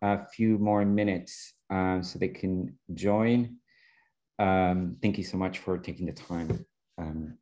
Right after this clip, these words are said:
as well to come here. May I just have a show of hands of, um, who has been inspected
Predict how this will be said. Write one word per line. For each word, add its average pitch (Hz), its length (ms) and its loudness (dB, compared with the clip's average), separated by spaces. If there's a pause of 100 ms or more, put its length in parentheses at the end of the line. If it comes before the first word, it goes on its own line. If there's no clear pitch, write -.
as - 160 -16
well 85 280 -8 (280)
to 90 160 -8 (280)
come 78 120 -8
here. 80 400 -8 (880)
May 110 140 4
I 113 100 6
just 117 220 2
have 95 500 2 (600)
a 101 40 -2
show 113 240 2
of 98 120 0
hands 90 500 0 (140)
of, 87 280 -2 (360)
um, 87 460 2 (200)
who 123 140 8
has 131 320 4
been 107 400 2 (240)
inspected 101 760 0